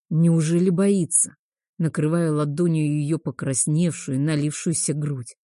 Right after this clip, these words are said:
"Гаврила, что вы творите?" выстанывает мне в губы. "Не знаю, малыш, признаюсь, но мне это пиздец как нравится". Люба охватывает ладошкой мой член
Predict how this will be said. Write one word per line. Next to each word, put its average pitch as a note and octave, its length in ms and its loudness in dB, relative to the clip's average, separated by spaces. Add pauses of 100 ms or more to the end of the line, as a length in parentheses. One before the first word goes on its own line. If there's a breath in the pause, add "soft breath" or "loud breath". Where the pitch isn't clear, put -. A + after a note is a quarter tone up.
(1000)
"Гаврила, G#3+ 640 0 (480)
что - 300 -4
вы C#4 160 -2
творите?" A#3 720 2 (380)
выстанывает C#3+ 720 0
мне D3+ 200 2
в C#3 80 -4
губы. C3 400 -6 (800)
"Не E3+ 180 4
знаю, C3+ 440 -2
малыш, D3 540 0 (360)
признаюсь, C3+ 600 -2 (400)
но F#3 160 4
мне D3+ 220 4
это - 180 -4
пиздец D3+ 600 -2
как - 220 -10
нравится". C#3+ 680 0 (680)
Люба D#3+ 580 0
охватывает F3+ 720 -2
ладошкой D3+ 540 -2
мой C#3+ 260 0
член F3 580 -4